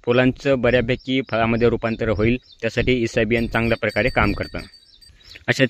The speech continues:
तिन्हीच्या कॉम्बिनेशननं आपल्याला आजचा स्प्रे घ्यायचा आहे. ढगाळ वातावरण असल्यामुळे आपल्याला स्प्रे, अ, जास्त काळासाठी, अ, थांबवायचा नाही. लवकर लवकर, अ, सात आठ दिवसाच्या अंतरानं आपल्याला स्प्रे घ्यायचा आहे,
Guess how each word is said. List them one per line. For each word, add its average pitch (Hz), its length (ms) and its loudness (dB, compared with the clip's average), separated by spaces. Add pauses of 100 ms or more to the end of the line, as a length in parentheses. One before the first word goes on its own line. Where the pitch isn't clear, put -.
तिन्हीच्या 131 320 8
कॉम्बिनेशननं 123 680 4
आपल्याला 117 480 2
आजचा 113 360 -2
स्प्रे 120 340 -2
घ्यायचा 104 340 -2
आहे. 101 180 -4 (1700)
ढगाळ 123 200 10
वातावरण 139 520 8
असल्यामुळे 135 400 2
आपल्याला 127 500 2 (300)
स्प्रे, 135 500 0
अ, 117 200 6
जास्त 120 360 -2
काळासाठी, 123 400 -2
अ, 110 480 -2 (360)
थांबवायचा 117 380 0
नाही. 120 260 2
लवकर 120 280 0
लवकर, 120 340 -2 (440)
अ, 107 200 -6
सात 117 300 -2
आठ 123 100 2
दिवसाच्या 117 460 -2
अंतरानं 113 420 -2
आपल्याला 113 240 -2
स्प्रे 120 320 -2
घ्यायचा 104 300 0
आहे, 101 200 0